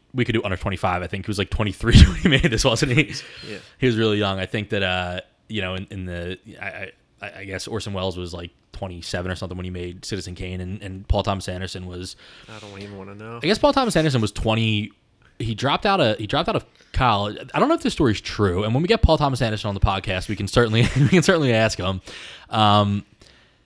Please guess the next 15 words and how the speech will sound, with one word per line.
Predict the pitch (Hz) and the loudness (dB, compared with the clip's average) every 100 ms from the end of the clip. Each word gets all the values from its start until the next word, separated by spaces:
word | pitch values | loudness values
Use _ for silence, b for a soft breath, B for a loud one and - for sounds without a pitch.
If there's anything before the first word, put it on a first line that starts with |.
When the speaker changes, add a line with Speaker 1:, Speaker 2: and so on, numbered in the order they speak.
| b _ | b _
Speaker 1:
he | - 127 123 120 120 - _ _ _ _ _ - | 0 2 4 4 2 0 _ _ _ _ _ -6
was | 127 110 | -2 0
going | 113 127 214 | 0 0 2
to | 269 | 0
school | - - 127 135 120 | -2 0 4 4 4
at | 113 - 117 | 0 -4 -4
N | 120 | 0
Y | 120 110 | 2 4
U, | 104 92 85 80 82 - _ _ | 4 2 -2 -8 -16 -18 _ _
and | 123 | -4
he | 110 | 0
had | 127 | 2
a | 104 | 2
writing | 98 117 135 | 2 2 0
assignment, | - 135 156 170 175 | -2 -4 -2 -2 -4